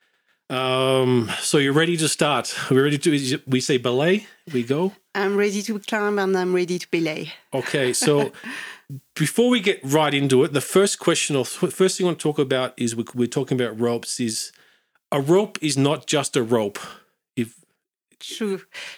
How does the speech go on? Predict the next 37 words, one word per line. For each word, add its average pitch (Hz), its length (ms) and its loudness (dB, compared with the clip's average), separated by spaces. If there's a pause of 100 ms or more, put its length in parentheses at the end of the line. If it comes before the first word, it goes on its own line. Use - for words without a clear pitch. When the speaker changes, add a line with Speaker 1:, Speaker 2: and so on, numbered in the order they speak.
(100)
Speaker 1:
Tell 180 220 -2
Speaker 2:
True. 170 120 4
Speaker 1:
me 151 60 0
what 139 200 0
that 127 160 -2
means. 104 440 -4
Speaker 2:
A 208 100 -2
ropes, 240 440 0
um, 190 600 2 (160)
being 247 260 2
roped 233 340 0
together 214 440 -2
with 208 180 -2
someone 202 340 0
else 214 240 -4
means, 196 380 0
uh, 165 440 -4
much 180 300 -2
more 185 160 -2
than 165 720 -2
just, - 500 -10
uh, 147 400 -6 (420)
having 175 240 -4
a 175 60 -2
rope 175 240 -2
between. 180 340 -4
It's, 160 300 -6
uh, 147 480 -6
it's - 240 -6
a 170 300 0
real, 196 360 0
uh, 165 280 -2
link 202 600 0
of, 180 280 -6
uh, 156 520 -4 (560)
of, 175 260 -8
uh, 160 200 -6